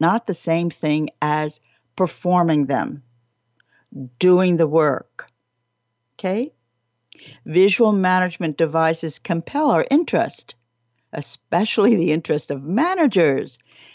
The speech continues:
because the information they convey is so vital to seeing the organization, to seeing the enterprise. And because these devices are visual.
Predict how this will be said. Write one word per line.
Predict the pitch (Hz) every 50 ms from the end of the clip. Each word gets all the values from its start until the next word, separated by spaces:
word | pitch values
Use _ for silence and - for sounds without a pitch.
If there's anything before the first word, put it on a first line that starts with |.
| _ _
because | - 240 - - - 240 233 233 226 -
the | - 208 190
information | 170 196 180 - - 185 180 190 208 233 262 - - 277 247
they | 220 185 185
convey | - - 214 202 202 - - 147 131 123 117 127 135 - - -
is | 185 180
so | - - 269 285
vital | 285 214 160 - 165 170 202 247 262 202 - - - - _ _ _ _ _ _ _ - - - - _ _
to | - - 208 190 185 190 190 196 190 _ _
seeing | - - - - - 254 247 220 170 156 147 151
the | 143 170 156 -
organization, | 170 165 165 160 156 160 151 147 139 160 156 160 160 - - - 127
to | 120 147 147
seeing | - - - 226 214 208 185 165 151 147
the | 151 160 - -
enterprise. | - 165 147 - - - - 127 107 87 - - - - - - _ _ _ _ _ _ _ - _ _ _ _ _ _ _ _ _ _ _ _ _ _ _
And | 180 170 156 151 175
because | 185 226 214 - - 143 147 175 - -
these | _ 147 147 160 175 170
devices | 190 160 160 165 185 160 - 196 185
are | 214 202
visual. | 180 160 185 214 233 202 151 - - - - -